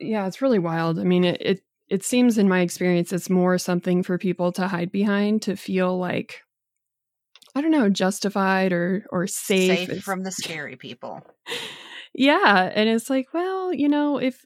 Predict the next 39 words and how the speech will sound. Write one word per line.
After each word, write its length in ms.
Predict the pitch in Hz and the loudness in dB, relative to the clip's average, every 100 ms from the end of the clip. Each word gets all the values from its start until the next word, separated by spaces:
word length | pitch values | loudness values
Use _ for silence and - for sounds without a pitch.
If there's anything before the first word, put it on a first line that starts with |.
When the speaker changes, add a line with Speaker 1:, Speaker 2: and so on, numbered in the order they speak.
| - | -2
Speaker 1:
if 240 | 247 240 | -2 0
you 140 | 247 247 | -2 -2
say 260 | - 330 | 0 2
one 260 | 311 226 226 | 2 2 2
thing 360 | 208 185 190 - | 2 2 2 0
and 160 | 196 | 2
you 140 | 190 190 | 2 0
live 560 | 196 220 214 208 - _ - | 0 2 0 -2 -10 _ -4
differently, 840 | 214 220 185 110 180 180 180 - _ _ - - | -2 0 0 0 0 0 0 -4 _ _ -18 -2
doesn't 260 | 202 226 | -2 0
your 140 | 214 202 | -2 -2
God 420 | 196 175 190 185 - _ | -2 -2 -2 -4 -8 _
see 300 | - - 175 | -8 -4 -2
that? 340 | 208 247 247 - _ _ _ _ | -2 -2 -4 -10 _ _ _ _
I 40 | |
mean, 340 | 185 175 175 190 _ _ _ _ - | 0 2 0 -2 _ _ _ _ -4
I 140 | 175 | -2
don't 100 | 147 | 0
know. 160 | 143 175 - - - | -2 -4 -10 -20 -4
It 140 | 214 | -2
seems 300 | 202 359 330 | 2 4 6
like 100 | 214 | 6
it's 160 | 196 185 | 2 4
almost 300 | 196 185 - | 4 2 2
more 260 | 185 175 180 | 2 2 2
of 160 | 175 | 2
a, 300 | 160 160 175 - - | 0 -2 -4 -8 -14
for 220 | 196 202 | -4 0
acceptance 560 | 175 - 185 - 180 - | 0 0 -4 0 -2 -2
of 100 | 170 | -2
other 220 | 160 135 | -2 -2
people 400 | 180 240 240 208 | -2 -2 -2 0
in 160 | 196 170 | 2 0
society, 640 | - - 202 208 196 190 | -2 -2 0 2 2 0
which 360 | 170 170 - - | -2 -4 -10 -4
I 160 | 175 190 | 0 0
find 320 | 196 190 190 | 2 2 2
totally 320 | 202 185 185 | 0 -2 -2
strange. 500 | 190 - 185 180 180 | -2 -2 0 0 -2